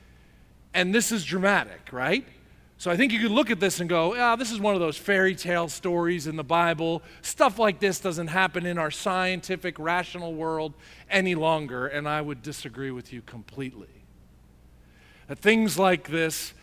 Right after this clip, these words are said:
happen all the time because of this one really important truth. God is always inviting people everywhere into his kingdom.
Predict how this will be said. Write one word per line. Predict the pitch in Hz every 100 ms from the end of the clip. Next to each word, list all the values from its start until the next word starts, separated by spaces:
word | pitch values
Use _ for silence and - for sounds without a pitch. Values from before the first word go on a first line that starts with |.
| -
happen | - 208 185 160 147
all | 170 175 170 160 156 151 143 - - -
the | 120
time | 135 - 202 160 120 107 107 120 127 - - - -
because | 151 190 151
of | 143
this | 170 170 -
one | 123 143 175 175 170
really | 156 156 151 143
important | 143 - 143 143 127
truth. | - 135 123 - - - - - -
God | - 190 185
is | 165 147
always | - 185 180 185 151 135 139 127
inviting | 165 156 156 151 143
people | 143 - 175 143 147 -
everywhere | 190 147 143 131 123 123 127 127
into | 196 165 151 135 117
his | 120 -
kingdom. | - 202 139 98